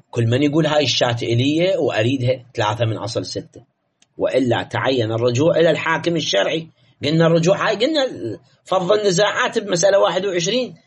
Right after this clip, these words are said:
من صفحة عشرة في كتاب التقليد، نرجع بها علما للحاكم الشرعي اللي ذكرناه في مسألة تسعة وثمانين في حسم الدعوة. وإن أظهر الجميع جهلهم بالحال، ستتهم قالوا: "ما ندري إحنا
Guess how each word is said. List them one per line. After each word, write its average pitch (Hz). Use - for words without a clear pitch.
من 170
صفحة 175
عشرة 185
في 180
كتاب 180
التقليد، 180
نرجع 190
بها 190
علما 247
للحاكم 131
الشرعي 127
اللي 127
ذكرناه 110
في 104
مسألة 98
تسعة 90
وثمانين 95
في 123
حسم 113
الدعوة. 87
وإن 233
أظهر 311
الجميع 294
جهلهم 233
بالحال، 165
ستتهم 349
قالوا: 277
"ما 247
ندري 160
إحنا -